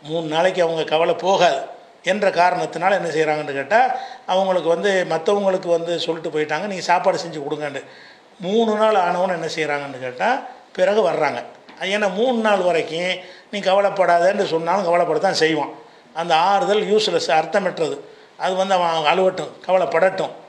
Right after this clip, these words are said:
அது மூணு நாளைக்கு வரத்தான் செய்யும் என்ற காரணத்தினால, "சும்மா அம்முஹல ஆல ஜாஃபர் சலாசன்." பிறகு வந்து மூன்று நாட்கள் ரசூலுல்லாஹ் வந்து தாமதப்படுத்தினார்கள், வரல.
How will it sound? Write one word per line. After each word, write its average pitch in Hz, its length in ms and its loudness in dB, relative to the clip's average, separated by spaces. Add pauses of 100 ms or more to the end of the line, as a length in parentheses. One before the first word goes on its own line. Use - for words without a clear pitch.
(180)
அது 156 100 -10
மூணு 185 180 -2
நாளைக்கு 190 280 0
வரத்தான் 165 320 0
செய்யும் 170 360 -2 (100)
என்ற 170 220 -6
காரணத்தினால, 156 760 0 (320)
"சும்மா 220 520 -4
அம்முஹல 185 380 -4
ஆல 180 360 2
ஜாஃபர் 170 380 2
சலாசன்." 190 440 2 (560)
பிறகு 208 320 2
வந்து 196 220 0
மூன்று 190 360 -2
நாட்கள் 202 360 0
ரசூலுல்லாஹ் 180 480 0
வந்து 214 100 0
தாமதப்படுத்தினார்கள், 180 960 0
வரல. 175 240 0